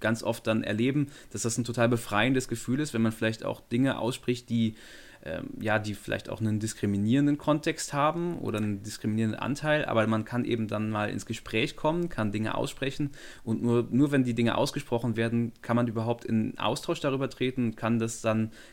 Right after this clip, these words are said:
kann vielleicht Vorurteile, die in den Köpfen vorhanden sind, ähm, überhaupt angehen und dann in letzter Konsequenz auch beseitigen. Denn wenn die Dinge nicht ausgesprochen werden, dann bleiben die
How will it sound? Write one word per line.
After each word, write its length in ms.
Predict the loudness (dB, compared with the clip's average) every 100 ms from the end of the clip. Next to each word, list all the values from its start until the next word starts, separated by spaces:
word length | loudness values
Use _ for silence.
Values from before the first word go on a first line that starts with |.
| -4
kann 160 | -4
vielleicht 240 | -2 -4 0
Vorurteile, 520 | 0 2 2 2 4
die 220 | 2 0
in 220 | -2 -2
den 100 | -2
Köpfen 480 | -2 -4 0 2 2
vorhanden 400 | -2 -4 -2 -2
sind, 300 | 0 -2 -4 -18 -20 -20 -20 -20 -8
ähm, 360 | -4 -2 -2 -4
überhaupt 480 | -4 -4 -4 -6 -8 -20 -20 -20 0
angehen 500 | 2 4 4 2 2
und 180 | 0 0
dann 280 | 0 -2 -6 -20 -8
in 280 | -2 0 0
letzter 300 | -2 -4 -4
Konsequenz 540 | -2 -2 -2 -2 -2 -2
auch 160 | -6
beseitigen. 580 | -2 2 2 2 -4 -6 -12 -20 -14
Denn 260 | -8 -6 -4 -2
wenn 240 | 0 0
die 340 | -2 -2 -2
Dinge 280 | -2 0 4
nicht 200 | 2 2
ausgesprochen 800 | -2 -2 -6 -6 -6 -6 -4 -2
werden, 320 | 0 -2 -2
dann 180 | -2 -4
bleiben 320 | 0 0 2
die 320 | -2 -4 -6